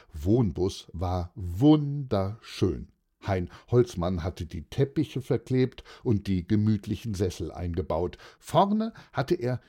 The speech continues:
die kleine Schaukel befestigt. Die Vorhänge von Oma Frerichs schmückten die Busfenster und machten alles noch gemütlicher, und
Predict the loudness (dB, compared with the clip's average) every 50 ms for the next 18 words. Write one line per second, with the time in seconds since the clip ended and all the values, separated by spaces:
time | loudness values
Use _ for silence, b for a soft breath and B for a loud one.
0 | b -8 -6 -4 -4 -2 -2 0 2 2 0 0 -2 -4 -2 0 0 0 0 -2
1 | -4 -2 -4 -6 -8 -8 -8 -10 -10 -10 -10 -12 -12 -12 -14 -18 -20 _ _ _
2 | _ _ _ _ -4 -4 -4 -4 B B B -18 -2 2 2 2 4 2 2 2
3 | 2 0 0 0 -2 -6 -6 -2 -2 -2 0 -2 -2 -6 -8 -10 -6 0 2 4
4 | 4 4 2 0 -2 -2 -6 B B B -10 -4 0 2 2 2 2 -2 -4 -2
5 | -2 0 0 0 -2 -2 0 2 0 0 0 -2 -6 -6 -4 -4 -4 -4 -4 -2
6 | -2 -2 B B B B B -4 -2 0 0 0 -2 -2 -4 -6 -6 -4 -4 -2
7 | -2 0 0 2 0 -2 -4 -8 _ -4 0 2 2 2 2 -2 -6 0 2 2
8 | 4 4 4 4 4 2 2 -2 -4 -2 -2 -2 -4 -4 B B B B -2 0
9 | 0 0 -2 -6